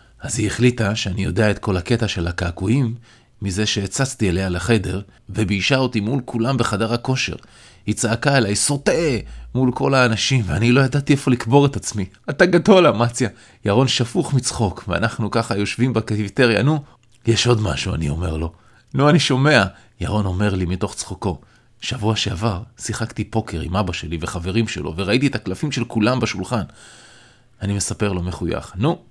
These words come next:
ולקחת להם את כל הכסף?" ירון מרוצה מהעניין.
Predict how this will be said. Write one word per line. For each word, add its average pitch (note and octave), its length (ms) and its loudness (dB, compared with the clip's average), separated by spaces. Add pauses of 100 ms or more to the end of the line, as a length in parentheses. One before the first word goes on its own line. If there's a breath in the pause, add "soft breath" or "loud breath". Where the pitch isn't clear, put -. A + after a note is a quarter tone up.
(120)
ולקחת - 380 -2
להם G#2+ 240 2
את G2+ 60 -4
כל G#2+ 180 4
הכסף?" C3+ 580 0 (380 soft breath)
ירון F2+ 260 -2
מרוצה F2 380 -2
מהעניין. E2 500 -4